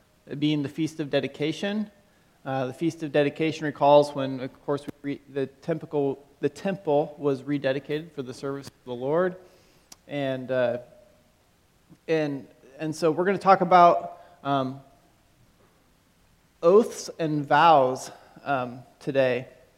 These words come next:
and the words that come out of our mouths about, like, when we rededicate something, when we, when we're talking about, um, what we're making a vow for. Um, you know,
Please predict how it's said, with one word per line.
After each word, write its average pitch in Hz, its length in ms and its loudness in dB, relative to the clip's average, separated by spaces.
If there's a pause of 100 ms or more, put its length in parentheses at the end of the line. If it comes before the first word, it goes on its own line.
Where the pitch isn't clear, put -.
(500)
and 139 120 -10
the 135 60 -6
words 147 420 0
that 143 100 -6
come 156 180 -8
out 147 100 2
of 139 80 -2
our 139 100 2
mouths 131 540 0 (320)
about, 143 480 2 (180)
like, 139 180 -8 (160)
when 226 100 -4
we 226 140 2
rededicate 214 640 0
something, 113 460 -14 (140)
when 175 160 -6
we, 190 240 -2
when 185 200 -8
we're 175 120 -2
talking 180 520 2
about, 139 540 2 (260)
um, 135 460 -6 (120)
what 165 120 -2
we're 156 80 -2
making 156 280 -6
a 143 80 -2
vow 135 600 2 (440)
for. 117 340 -4 (340)
Um, 117 180 -12
you 139 60 -6
know, 135 180 -2